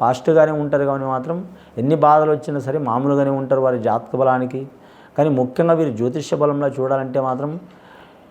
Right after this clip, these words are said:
ఏ పరిస్థితి ఎలా ఉండాలో అనే ఆలోచన ఉంటది వీరి పేరు మీద. కానీ వీరి జాతకానికి కోపం కూడా అధికంగా ఉంటది. కానీ మాత్రం కపటం ఉండదు, ఒకరిని కొంప కొట్టాలనే ఆలోచన ఉండదు, ఒకరికి నష్టం చేయాలనే ఆలోచన ఉండదు.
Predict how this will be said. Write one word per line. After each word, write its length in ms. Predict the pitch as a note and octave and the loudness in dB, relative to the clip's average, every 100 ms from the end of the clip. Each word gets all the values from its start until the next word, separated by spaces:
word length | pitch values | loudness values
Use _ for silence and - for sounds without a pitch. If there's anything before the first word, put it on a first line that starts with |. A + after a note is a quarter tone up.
| - C#3 | -6 2
ఏ 100 | E3 | 4
పరిస్థితి 520 | E3 C#3+ D3 E3+ E3+ | 4 2 2 0 2
ఎలా 260 | C#3 C3 C#3+ | 4 6 4
ఉండాలో 340 | C#3+ C#3+ D3+ | 4 2 0
అనే 180 | D3+ D3+ | -2 -2
ఆలోచన 440 | B2+ C3 C3+ C#3+ | 0 0 -2 -4
ఉంటది 340 | C#3 C3+ C#3 C3+ | -4 -6 -6 -2
వీరి 180 | C3 | -4
పేరు 240 | B2+ B2+ B2+ | -2 -2 -2
మీద. 120 | B2+ B2+ C3+ C#3 - - - - | 0 -2 -2 -8 -20 -20 -12 -2
కానీ 120 | C#3+ | 0
వీరి 140 | D#3 | 0
జాతకానికి 680 | A#2+ A#2 B2+ - D#3+ D#3 C3 | 2 2 2 0 -2 -2 -4
కోపం 360 | C#3 C#3 D#3+ D#3 | -2 -2 -2 -2
కూడా 160 | D#3 | 2
అధికంగా 460 | C3 B2 C#3 D3 C#3+ | 2 0 -2 -2 0
ఉంటది. 500 | C#3 C3+ C3 C3 C3 - - - - | -2 -2 -4 -4 -6 -12 -20 -20 -4
కానీ 120 | C#3+ | 0
మాత్రం 300 | D3+ D3 E3+ | 2 0 -2
కపటం 420 | C3+ A#2+ - D3+ C#3 | -4 -4 0 0 0
ఉండదు, 320 | C3+ C3+ C3+ | -2 -2 0
ఒకరిని 380 | C3 B2+ C#3 C#3+ | -2 -2 -2 -2
కొంప 340 | A#2+ B2+ C#3+ | -4 -4 -4
కొట్టాలనే 540 | C#3+ B2+ - C3+ C3+ | 0 0 2 0 0
ఆలోచన 420 | C3 A#2 C3 C#3 C3+ | 0 0 0 -2 -6
ఉండదు, 500 | C3 B2+ B2+ B2+ C3+ - - | -4 -2 -2 -4 -8 -18 -4
ఒకరికి 220 | A#2+ C3+ C3 | 0 2 0
నష్టం 380 | A#2+ - D3+ | -2 -2 -2
చేయాలనే 360 | C#3+ C#3+ C#3+ C#3 | 0 0 0 0
ఆలోచన 380 | A#2+ B2+ C3+ C3+ | 2 2 0 -4
ఉండదు. 480 | B2+ B2 B2 B2+ | -4 0 0 0